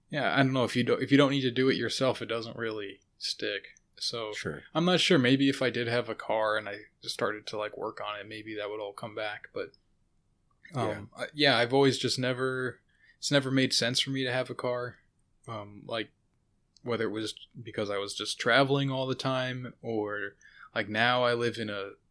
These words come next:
Speaker 1: city where public transportation just makes more sense than having a car, uh, generally.
Speaker 2: Mm-hmm.
Speaker 1: So, I mean, it would be handy for sure. And, um,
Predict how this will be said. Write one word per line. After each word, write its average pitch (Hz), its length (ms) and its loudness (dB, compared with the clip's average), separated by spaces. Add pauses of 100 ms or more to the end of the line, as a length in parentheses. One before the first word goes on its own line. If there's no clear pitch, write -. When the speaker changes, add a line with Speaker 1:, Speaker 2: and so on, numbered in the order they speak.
(140)
Speaker 1:
city 127 360 0
where 110 180 -6
public 113 320 -4
transportation 113 720 -4
just 107 260 -6
makes 104 280 -10
more 107 160 -8
sense 104 340 -6
than 113 100 -14
having 110 260 -12
a 107 80 -10
car, 110 420 -4 (540)
uh, 101 280 -4 (120)
generally. 101 460 -2
Speaker 2:
Mm-hmm. 127 60 -10
Speaker 1:
So, - 300 -6 (1120)
I - 40 -12
mean, 131 260 2
it 139 120 2
would 156 200 10
be 143 140 10
handy 147 480 4 (640)
for - 160 -6
sure. 143 440 -2 (800)
And, 117 420 -6
um, 104 420 -8